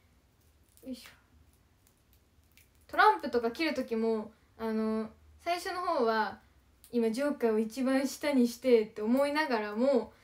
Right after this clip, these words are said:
結局自分で分からなくなって、「えっと」みたいになっちゃうから。ババ抜きの時とかも、こうやって右左のやつあるじゃん。あれいっ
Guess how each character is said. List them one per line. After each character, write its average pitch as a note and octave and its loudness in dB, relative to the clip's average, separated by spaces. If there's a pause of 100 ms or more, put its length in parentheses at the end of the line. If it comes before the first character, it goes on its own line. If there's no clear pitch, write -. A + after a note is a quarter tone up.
(160)
結 C4 -8
局 D4 -6
自 C4 -4
分 C#4 -6
で C4+ -2
分 A3 -2
か C4 -6
ら C#4+ -2
な B3 0
く A3+ -6
な G#3+ -8
っ G#3+ -10
て、 G#3 -14 (460)
「え A3+ -20
っ - -20 (240)
と」 B3 -12
み A#3+ -8
た G#3 -18
い G3+ -16
に G3 -18
な G3+ -14
っ G3+ -16
ち - -20
ゃ - -18
う G#3+ -20
か - -20 (1400)
ら。 - -
バ B3 2
バ D4+ 2
抜 D#4+ -4
き C4+ -2
の A#3+ 4
時 A#3+ -4
と A3 -6
か G#3 -10
も、 G#3+ -8
こ - -16 (480)
う - -4
や B3 -4
っ - -20
て A#3+ 0
右 C4 4
左 B3+ 4
の A#3 4
や A#3 2
つ A#3 -4
あ A#3 2
る A3 -2
じ G#3 -6
ゃ G3+ -10
ん。 A3 -12 (260)
あ B3+ -2
れ C#4 0
い C4+ -4
っ - -10